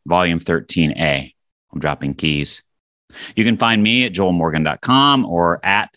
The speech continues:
Joel Morgan C C on Facebook and Instagram. You can find my book every single day on my website or Amazon. Drop me a note, please,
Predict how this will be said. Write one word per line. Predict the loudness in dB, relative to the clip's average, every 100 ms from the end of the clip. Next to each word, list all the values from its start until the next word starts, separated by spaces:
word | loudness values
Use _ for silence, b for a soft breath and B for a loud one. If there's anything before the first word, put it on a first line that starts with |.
| -10
Joel | -2 0 2
Morgan | 2 2 0 -2 -6
C | -8 -2 0 2 0 -4
C | -6 -2 2 2 2
on | 2 0 0
Facebook | 0 -2 -2 -2 -2
and | -2
Instagram. | -2 -2 -2 0 0 -2 B B -2
You | 0
can | 2
find | 2 2
my | 2
book | 0 -2 -2 -10 _ _
every | -4 -2
single | -2 0 0
day | 2 0 2 0
on | 0 -2
my | 0
website | 0 -2 -2 0 0 -2
or | -6 -4
Amazon. | -2 -2 0 2 2 0 -4 _ _ B B
Drop | -2 0 2
me | 2
a | 4
note, | 2 0 -4 -8 -20 -20 _ _
please, | -2 0 2 -2